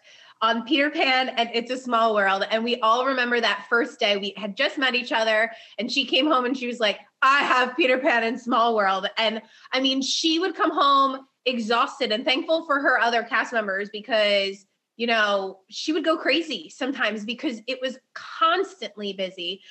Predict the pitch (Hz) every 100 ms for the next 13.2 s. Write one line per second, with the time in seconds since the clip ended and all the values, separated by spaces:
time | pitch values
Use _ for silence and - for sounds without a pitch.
0 | - - 302 320 311 330 381 392 415 -
1 | 311 294 294 269 277 285 294 302 240 254
2 | 302 - 277 262 254 247 247 - 240 254
3 | 247 247 247 247 247 - _ 233 233 220
4 | 226 247 254 262 262 - 277 349 285 269
5 | 277 311 247 233 220 - _ _ _ -
6 | 208 _ _ _ _ 220 233 294 311 311
7 | 320 - 302 269 302 302 294 262 240 240
8 | - 311 330 320 247 247 247 247 - _
9 | 453 427 480 440 453 453 392 277 247 254
10 | - - 285 285 294 294 - 320 339 320
11 | 302 285 262 240 254 240 269 269 254 240
12 | 233 240 240 247 240 240 240 240 240 240
13 | 233 220